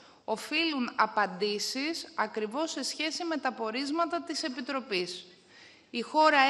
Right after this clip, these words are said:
έχει επιχειρήματα και έχει αυτή τη στιγμή μία κυβέρνηση η οποία παλεύει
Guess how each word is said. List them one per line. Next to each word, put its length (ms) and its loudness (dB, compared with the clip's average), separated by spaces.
έχει 640 -4
επιχειρήματα 1300 2
και 60 0
έχει 320 4
αυτή 220 -2
τη 100 -6
στιγμή 360 0
μία 220 4
κυβέρνηση 800 0
η 40 2
οποία 340 4
παλεύει 880 4